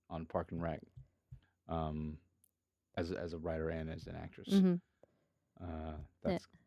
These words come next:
Speaker 1: I feel like that's getting, been getting some love lately. But yeah, I, th-, I think I'm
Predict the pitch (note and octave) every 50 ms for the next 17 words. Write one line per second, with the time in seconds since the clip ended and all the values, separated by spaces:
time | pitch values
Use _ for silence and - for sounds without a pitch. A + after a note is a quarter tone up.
0 | _ - F#2+ - - F#2 E2+ E2 - E2+ E2 - - - E2+ - - E2 D#2+ F2+
1 | E2+ D#2+ F2+ - - - - F2 E2+ E2+ F2 E2+ E2 D#2 E2+ E2 D2+ C#2 D#2 D#2
2 | D#2 - - _ _ _ _ _ _ _ _ _ - E2 D2+ D#2 - _ _ _
3 | _ _ _ _ _ _ _ F#2 D#2+ - - - - - - - - - - -
4 | - _ _ _ F2+ F2+ -